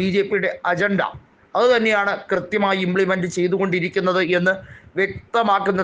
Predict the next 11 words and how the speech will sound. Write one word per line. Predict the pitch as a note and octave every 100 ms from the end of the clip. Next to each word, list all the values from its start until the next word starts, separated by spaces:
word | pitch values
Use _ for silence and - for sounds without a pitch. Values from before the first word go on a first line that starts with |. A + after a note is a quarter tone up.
| F3
തരത്തിലാണ് | F3+ F3+ F#3 E3+ E3 - - - F3
ഈ | F#3
പൊളിറ്റിക്സ്. | F#3 E3 - - - - - - _ _ _ - - D#3
അതായത്, | F#3 G3 G#3 F#3
യമുന | F#3+ G#3+ A3
നദിക്കരയിൽ | G#3+ G3 G3+ G3+ F#3+ G3+ F#3+
വന്ന് | F#3 G3+ F3+ E3+
ആരതി | G3 G3+ G#3 G3 -
നടത്തുന്ന | F3 F3+ F#3 G3 F#3
ഉൾപ്പെടെയുള്ള | F3 - G3 F#3+ F#3 F3
കാര്യങ്ങളിലേക്ക് | E3+ F3+ F#3 F#3 F3+ F3